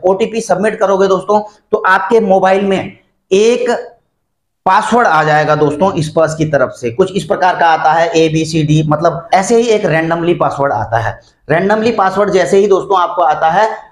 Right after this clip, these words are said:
तो जो भी password आया, तो उसके बाद आपने अपना यूजर नेम लिखना है यहाँ पर, ठीक है ना? यूजर नेम लिखा और जो randomly स्पर्श की तरफ से भेजा गया है password, आपने यहाँ पर डाल देना। यहाँ पर डालेंगे दोस्तों आपने, उसके बाद आपने कैप्चा डालना है और login करना है।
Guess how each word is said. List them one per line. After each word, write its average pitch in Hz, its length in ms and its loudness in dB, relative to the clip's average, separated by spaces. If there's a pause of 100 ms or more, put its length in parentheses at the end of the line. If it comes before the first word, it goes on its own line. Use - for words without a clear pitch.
(100)
तो 175 60 -2
जो 233 160 4
भी 233 100 0
password 175 380 0
आया, 160 220 2
तो 214 260 -4
उसके 220 240 0
बाद 170 340 2
आपने 160 400 0
अपना 165 220 -2
यूजर 127 340 -2
नेम 139 180 0
लिखना 143 260 0
है 147 120 2
यहाँ 139 160 0
पर, 151 300 -4 (220)
ठीक 170 120 0
है 240 60 0
ना? 240 60 2
यूजर 147 340 2
नेम 185 180 0
लिखा 190 200 0
और 196 200 0
जो 226 100 2
randomly 202 600 0
स्पर्श 190 340 -2
की 208 60 -10
तरफ 185 160 -2
से - 120 -2
भेजा 185 320 2
गया 139 200 2
है 120 60 -2
password, 117 420 0 (300)
आपने 156 260 -2
यहाँ 170 280 0
पर 185 140 0
डाल 110 220 0
देना। 98 300 -4 (260)
यहाँ 160 260 2
पर 202 100 0
डालेंगे 196 340 0
दोस्तों 190 300 0
आपने, 190 360 0 (360)
उसके 160 200 0
बाद 175 200 2
आपने 165 200 0
कैप्चा 156 380 -2
डालना 175 300 0
है 202 140 0
और 170 140 -2
login 139 320 0
करना 110 280 -4
है। 92 120 -12